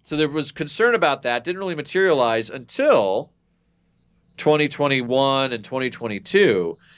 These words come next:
when you have this massive government spending that accompanies this super low interest rate environment. And those, and, and the Federal Reserve expanding its balance sheet, and those two things coming together is what really fueled,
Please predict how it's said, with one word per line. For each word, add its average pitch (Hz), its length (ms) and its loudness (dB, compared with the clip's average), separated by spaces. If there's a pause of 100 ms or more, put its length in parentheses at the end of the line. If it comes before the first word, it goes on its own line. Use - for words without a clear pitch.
(180)
when 139 380 2
you 127 140 -8
have 127 240 -6
this 117 200 -12
massive 135 640 -4
government 120 420 -4
spending 101 920 -4 (520)
that 123 160 6
accompanies 117 640 -4
this 104 140 -10
super 123 420 0
low 107 280 4
interest 113 400 -4
rate 104 140 4
environment. 101 580 0 (380)
And 123 160 -2
those, 143 300 4
and, 127 180 0
and 127 140 0
the 117 60 -4
Federal 131 200 2
Reserve 120 300 2
expanding 113 360 -2
its 104 60 -6
balance 120 220 -2
sheet, 123 80 -2
and 120 120 -4
those 143 260 4
two 131 160 -4
things 120 260 -2
coming 127 280 -4
together 104 760 -2 (460)
is 131 220 -2
what 120 220 -2
really 123 340 2
fueled, 101 880 2